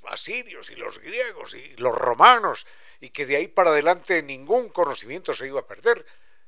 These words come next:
Bueno, la imprenta se coloca en el top, top de los grandes aportes en la historia de la humanidad. Y claro, perpetuó muchas lenguas, pero borró otras.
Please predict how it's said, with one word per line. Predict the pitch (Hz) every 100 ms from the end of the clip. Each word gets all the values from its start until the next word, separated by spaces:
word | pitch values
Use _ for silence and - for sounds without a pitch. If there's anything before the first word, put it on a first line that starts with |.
| - -
Bueno, | 233 226 139
la |
imprenta | 143 131 202 226 - 214
se | 165 143
coloca | - 127 175 202 190 139
en | 120
el | 113 107 - - -
top, | 240 - - -
top | 220 220 - - - - - - - - -
de | 139 147
los | 135
grandes | 123 180 170 147
aportes | - 147 - 110
en | 110
la | 104
historia | - 165 165
de | 147
la | 139
humanidad. | 139 147 165 220 160 - - - - - - - - - - - - - - - -
Y | -
claro, | 202 165 147 185 - - - - - - - - -
perpetuó | 151 139 143 - 156
muchas | 170 127 110 120
lenguas, | 196 180 92 107 - - - - - -
pero | - 160 151
borró | 147 151 156
otras. | 180 - - - -